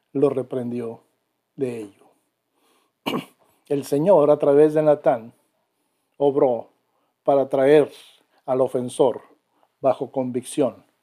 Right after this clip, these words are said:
de su pecado. Hermano que me escuchas esta mañana,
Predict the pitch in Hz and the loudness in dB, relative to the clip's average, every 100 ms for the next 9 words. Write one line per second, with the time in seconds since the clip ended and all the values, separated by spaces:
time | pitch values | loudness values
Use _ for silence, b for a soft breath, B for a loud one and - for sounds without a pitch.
0 | _ _ _ _ _ _ 151 143 127 131 | _ _ _ _ _ _ -12 -12 -14 -18
1 | - 107 - _ _ _ _ _ _ _ | -16 -18 -20 _ _ _ _ _ _ _
2 | _ _ _ _ _ _ _ _ _ _ | _ _ _ _ _ _ _ _ _ _
3 | _ _ - 160 165 202 190 180 170 214 | _ _ -2 0 2 0 -2 -4 -6 -10
4 | - 123 147 - 147 143 139 123 | -10 -12 -12 -10 -8 -6 -8 -10